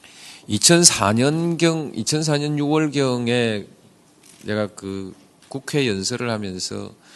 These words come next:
"지금 경제 위기 아니다"라고 얘기를 했다가, 어, 상당히 많이 그 공격을 많이 받았습니다.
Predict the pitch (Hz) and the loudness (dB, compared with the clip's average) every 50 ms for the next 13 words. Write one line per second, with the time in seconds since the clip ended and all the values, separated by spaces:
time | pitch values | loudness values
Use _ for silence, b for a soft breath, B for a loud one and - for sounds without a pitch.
0 | B B B B - - - 127 135 135 139 127 120 101 98 98 95 117 117 113 | B B B B -6 -4 -2 0 0 0 0 -2 -2 -2 -2 0 0 0 2 2
1 | 123 147 139 127 117 92 80 82 95 107 - 98 82 80 82 82 87 90 87 87 | 0 -2 0 0 0 0 0 0 0 0 2 0 0 0 -4 -6 -6 -6 -4 -4
2 | 95 92 85 82 - - 90 92 90 98 87 87 85 - - 87 80 85 80 78 | -6 -6 -6 -8 -6 -4 -4 -4 -4 -6 -10 -10 -14 -10 -10 -8 -8 -8 -10 -12
3 | 78 B B B B B B B B B B B B B _ - - 85 82 80 | -14 B B B B B B B B B B B B B _ -14 -12 -12 -10 -10
4 | 82 82 82 82 - - _ _ _ _ _ _ - - - - 101 95 87 113 | -10 -12 -12 -16 -20 -20 _ _ _ _ _ _ -10 -8 -6 -4 -4 -2 -2 0
5 | 110 101 90 80 78 78 78 82 90 87 85 82 80 82 - - - - _ - | 0 0 -2 -4 -6 -6 -6 -6 -6 -8 -8 -10 -12 -16 -18 -20 -20 -20 _ -16
6 | 82 80 78 76 - - _ - 92 92 95 98 123 127 139 127 104 82 82 90 | -14 -14 -14 -16 -18 -20 _ -6 -4 -2 0 0 0 0 0 0 -2 -4 -4 -6
7 | - - 110 104 - - - - - - 78 76 78 85 | -6 -4 -4 -4 -4 -4 -6 -6 -6 -8 -10 -16 -18 -20